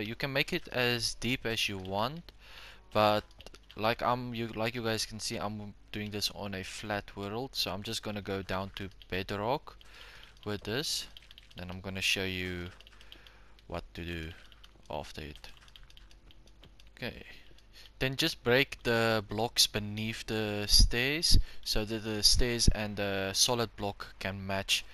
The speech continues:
Just take it also all the way down and start filling it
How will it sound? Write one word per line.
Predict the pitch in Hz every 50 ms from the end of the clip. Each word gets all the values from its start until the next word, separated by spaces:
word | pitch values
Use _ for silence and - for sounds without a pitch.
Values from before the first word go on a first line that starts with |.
| - - - - - -
Just | - - 117 - - -
take | 113 107 -
it | 117 - -
also | 95 104 - - - 107 101 -
all | - 104 107 107
the | 104 104
way | 95 98 98 95 95 95 92 -
down | - 95 95 101 104 104 101 -
and | - 90 85 85 87 87 87 -
start | - - - - 95 95 - -
filling | - - 107 98 98 98 98 95 95 98 - - - - - - - - - - - - - - - - - -
it | - 107